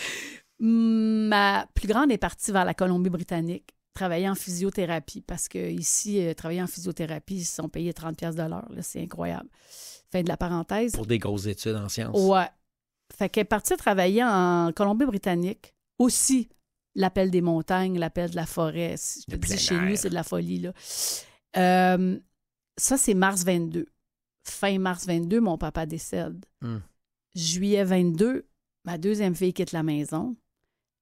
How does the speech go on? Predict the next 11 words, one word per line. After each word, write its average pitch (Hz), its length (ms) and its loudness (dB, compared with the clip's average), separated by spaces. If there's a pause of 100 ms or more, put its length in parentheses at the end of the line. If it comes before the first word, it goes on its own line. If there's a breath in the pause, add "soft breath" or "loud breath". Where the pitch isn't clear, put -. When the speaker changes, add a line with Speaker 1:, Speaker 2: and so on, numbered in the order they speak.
Speaker 1:
Et 190 320 2 (200)
un 170 200 0
an 160 100 -6
après, 196 280 -6
ma 175 160 -2
mère 165 340 -2
s'en 156 220 -6
va. 170 300 -4 (760)
Euh, 165 220 0 (260)
tout 359 160 4
ça 170 460 2